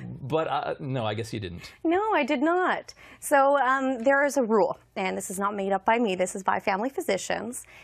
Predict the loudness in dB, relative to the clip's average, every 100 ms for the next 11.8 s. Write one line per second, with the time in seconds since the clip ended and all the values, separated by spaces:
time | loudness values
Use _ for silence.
0 | -4 0 2 2 2 4 4 4 2 2
1 | 2 0 2 2 2 -2 -2 0 0 -4
2 | -6 -4 -2 -4 -2 -4 -4 -4 -4 -2
3 | -2 0 -2 0 0 0 -2 -4 -4 -8
4 | -14 -20 -20 -8 0 0 0 -4 0 0
5 | 0 -2 -4 -4 -2 0 0 0 0 0
6 | 0 -2 -6 -4 -2 0 -2 -4 -6 -6
7 | -4 -6 -8 -6 -2 -2 -2 -4 -6 -4
8 | -2 -2 -4 -4 -4 -4 -6 -4 -4 -2
9 | -4 -6 -6 -6 -10 -16 -20 -12 -2 0
10 | 2 0 -2 -4 -4 -2 0 2 0 -2
11 | -12 -16 -4 -2 -2 -6 -4 -4